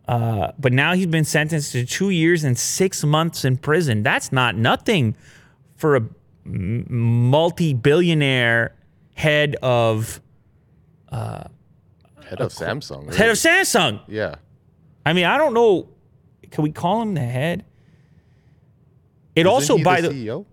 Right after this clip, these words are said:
Speaker 1: I mean, he, he was definitely the, the vi-, he's the vice chairman right now, but
Speaker 2: Oh.
Speaker 1: he's the heir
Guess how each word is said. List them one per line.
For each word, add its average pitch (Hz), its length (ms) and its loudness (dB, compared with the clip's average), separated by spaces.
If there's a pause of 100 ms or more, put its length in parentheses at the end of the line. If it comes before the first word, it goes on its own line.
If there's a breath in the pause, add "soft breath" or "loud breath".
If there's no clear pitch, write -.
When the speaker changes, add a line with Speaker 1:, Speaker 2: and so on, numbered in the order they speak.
(220)
Speaker 1:
I 143 80 2
mean, 143 180 2
he, 147 220 0
he 156 140 0
was 151 200 2
definitely 135 600 0
the, 113 300 -2 (200)
the 127 140 -2
vi-, 110 200 -2
he's 170 140 2
the 202 100 4
vice 143 400 0
chairman 110 460 -2
right - 220 -6
now, 101 160 -8
but - 120 0
Speaker 2:
Oh. 123 60 2
Speaker 1:
he's 147 180 0
the 147 260 -2
heir 120 440 -2